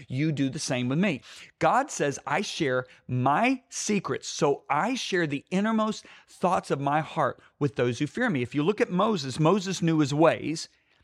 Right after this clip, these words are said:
Israel only knew God by how he answered their prayers. That's Psalm one oh five. So in other words, Moses knows what God's gonna do before he even does it. And helps, and, and two times he looks at God boldly and says, "Uh-uh, you're not doing this.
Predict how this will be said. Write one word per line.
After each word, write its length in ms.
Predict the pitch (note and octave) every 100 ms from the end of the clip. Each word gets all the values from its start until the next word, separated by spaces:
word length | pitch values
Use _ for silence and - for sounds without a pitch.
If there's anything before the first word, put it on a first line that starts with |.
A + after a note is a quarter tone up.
| _ _ -
Israel 380 | F#3 E3+ D#3 D3+
only 220 | D#3 D3+
knew 140 | C#3+ C3
God 260 | C#3+ C#3
by 120 | C3
how 200 | C3 B2+
he 120 | C3 B2+
answered 260 | A#2 B2
their 100 | C3
prayers. 420 | - F#3+ A#2 -
That's 180 | - B2+
Psalm 260 | - C#3 B2
one 100 | B2
oh 80 | B2+
five. 400 | - G3+ A2+ - - -
So 220 | - F3+ E3
in 100 | F3+
other 220 | A#3+ B3+
words, 260 | D#3 C3+
Moses 640 | C3+ C#3 F3+ C#4+ D4+ G3+ E3
knows 280 | D#3 C#3+ C3+
what 100 | B2
God's 240 | F3+ F3+
gonna 220 | D3+ C#3
do 180 | B2+ C3
before 320 | B2 - C#4+
he 100 | E4+
even 240 | E4 D#4 B3
does 300 | D4+ C#4+ D3+
it. 240 | C#3+ - _ _ _ _ F3
And 100 | G3+
helps, 220 | B3 - F#3+
and, 180 | F#3+ G3
and 180 | G3+ F#3+
two 180 | - A#4
times 420 | - F4+ G4 A3 - -
he 100 | A#3
looks 220 | C#4+ -
at 100 | G#3
God 260 | B3 D#4+ F3
boldly 380 | G#3+ A#3+ F#3 F3
and 140 | E3+
says, 260 | F3+ D3+ - -
"Uh-uh, 380 | A#3+ B3+ F3+ D3+ -
you're 160 | G3 C#4+
not 220 | B3 D#3
doing 260 | A#3 G3
this. 240 | B2+ A#2